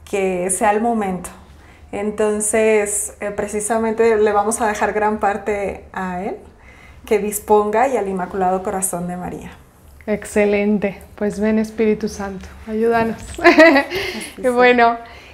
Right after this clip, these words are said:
Speaker 2: eh, cuéntanos primero, para irte conociendo, el, la parte de tu infancia, cómo fue, tus papás si son o no católicos, algunos hechos que hayan marcado esa parte de tu infancia.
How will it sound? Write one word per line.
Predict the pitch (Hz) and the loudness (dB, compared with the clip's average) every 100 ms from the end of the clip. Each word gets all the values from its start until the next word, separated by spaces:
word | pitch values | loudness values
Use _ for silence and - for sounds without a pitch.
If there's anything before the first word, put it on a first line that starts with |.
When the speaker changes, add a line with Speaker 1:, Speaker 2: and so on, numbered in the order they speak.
| - | 0
Speaker 2:
eh, | 285 302 294 247 233 226 - - - | 6 6 6 2 -6 -10 -16 -14 2
cuéntanos | 349 415 453 440 | 4 6 6 6
primero, | - 269 277 311 370 381 - - - - | 4 4 8 8 8 4 -10 -20 -14 0
para | 226 | 4
irte | 233 240 208 | 4 4 2
conociendo, | 240 220 220 285 294 311 370 494 - - - | 2 -2 0 2 6 8 8 4 -8 -20 -6
el, | 240 220 214 214 214 208 208 208 208 208 | 0 2 2 2 4 4 4 4 4 4
la | 214 | 4
parte | 214 247 359 | 4 2 4
de | 320 | 4
tu | 311 | 2
infancia, | 240 226 - 226 247 247 - 254 240 240 240 240 | 0 0 2 4 4 -2 -2 2 4 4 2 -2
cómo | 233 233 | -6 -6
fue, | - 233 233 233 233 226 | -2 2 4 4 2 0
tus | 220 214 | -2 -2
papás | 208 190 202 202 | -4 -2 -2 -2
si | 208 | -8
son | 202 208 196 | -6 -6 -4
o | 196 | -6
no | 190 190 | -6 -8
católicos, | 208 247 247 247 247 240 240 240 233 233 233 - - - - - | -4 2 4 4 0 -4 2 4 4 2 -2 -8 -20 -20 -10 0
algunos | 220 254 254 | 4 4 4
hechos | 269 262 | -2 0
que | 285 | 4
hayan | 294 285 | 6 6
marcado | 247 247 247 | 4 4 2
esa | 240 240 | 2 0
parte | 226 220 233 | 0 0 2
de | 226 | 0
tu | 208 | 0
infancia. | 202 196 190 175 175 175 | -4 -8 -8 -8 -8 -14